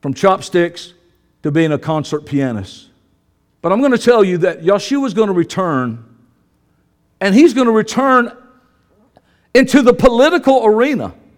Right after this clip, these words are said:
where there will be mortal people living here.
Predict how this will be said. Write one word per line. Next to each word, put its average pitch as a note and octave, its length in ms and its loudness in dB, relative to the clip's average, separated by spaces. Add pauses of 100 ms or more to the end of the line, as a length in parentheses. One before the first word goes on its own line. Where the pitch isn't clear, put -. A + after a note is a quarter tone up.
(960)
where G#3+ 120 6
there D4 180 10
will D4 120 4
be A#3+ 280 -2 (140)
mortal D4 440 6
people D4+ 460 4
living C#4+ 340 4
here. C#3 360 -2